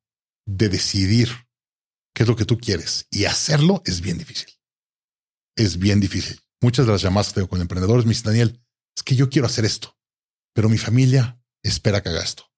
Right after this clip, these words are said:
o mi esposa espera que haga esto, o mis papás están esperando que haga esto, y entonces no lo puedo hacer". Y eso es bien difícil, porque vives como en una cárcel, vives como en una cosa que estás encerrado,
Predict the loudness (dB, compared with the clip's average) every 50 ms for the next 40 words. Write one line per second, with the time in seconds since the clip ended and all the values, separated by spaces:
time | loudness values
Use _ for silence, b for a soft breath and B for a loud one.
0 | _ _ _ _ _ 0 2 4 4 2 0 -2 0 0 0 0 0 -2 -4 -4
1 | -6 -8 -8 -4 -2 -2 -2 -2 -4 -4 -4 -4 -6 -8 -10 -14 _ _ _ _
2 | _ _ -2 0 0 0 0 0 -2 -2 0 0 0 0 0 0 -2 -2 -4 _
3 | -6 0 0 0 2 0 0 -2 -2 -4 -6 -8 -10 -10 -12 -14 -14 _ _ _
4 | _ _ _ _ _ _ _ _ _ _ _ -2 0 0 2 2 0 0 2 2
5 | 2 2 2 2 -2 -4 -8 -8 -10 -12 _ _ _ _ _ _ _ _ _ _
6 | _ _ _ _ _ _ _ _ _ _ _ _ 0 2 2 2 4 2 2 2
7 | 2 2 2 2 0 -2 -2 -4 -4 -6 -6 -8 -4 0 2 2 4 4 4 2
8 | 2 0 -6 -10 _ _ _ _ _ _ _ _ _ _ -2 0 0 2 2 0
9 | 0 -2 -4 -6 -4 -4 -6 -6 -4 -2 -2 -2 -2 -4 -6 -6 -6 -4 -2 -2
10 | 0 0 0 0 0 0 0 -2 -4 -4 -6 -6 -6 -8 -10 -8 -8 -6 -2 -2
11 | -2 -2 -2 -2 -4 -2 0 2 2 2 2 0 -2 _